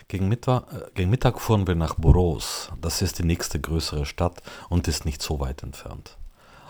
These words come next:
Ein Beru-, ein, ein Besuch in Borås gehört eigentlich immer zum Standardprogramm, wenn wir in Schweden sind.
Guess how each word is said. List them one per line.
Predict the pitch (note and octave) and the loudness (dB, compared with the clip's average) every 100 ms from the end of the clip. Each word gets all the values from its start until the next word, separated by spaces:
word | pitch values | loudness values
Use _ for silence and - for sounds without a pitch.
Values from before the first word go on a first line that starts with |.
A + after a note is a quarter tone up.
| - | 0
Ein | F2+ | 4
Beru-, | D#2+ F#2 G#2+ G#2+ | 6 6 6 4
ein, | - F#2+ | 2 2
ein | - F#2 | 2 2
Besuch | E2+ G2+ G#2+ | 4 2 2
in | F#2 D2+ | 2 2
Borås | D#2 E2 G#2 - | 4 4 2 0
gehört | D2 E2+ C#2+ | 0 0 0
eigentlich | D#2 D2 - | -2 -2 -2
immer | D#2 | -2
zum | D2+ C#2+ | -2 -6
Standardprogramm, | - D#2+ D#2 D2 - - C#2 C#2 | -4 -4 -2 -4 -8 -4 -4 -2
wenn | C#2 C2 | -4 -4
wir | C2 | -6
in | C2 | -6
Schweden | - C#2+ C2+ | -6 -6 -6
sind. | C2+ - - | -8 -10 -12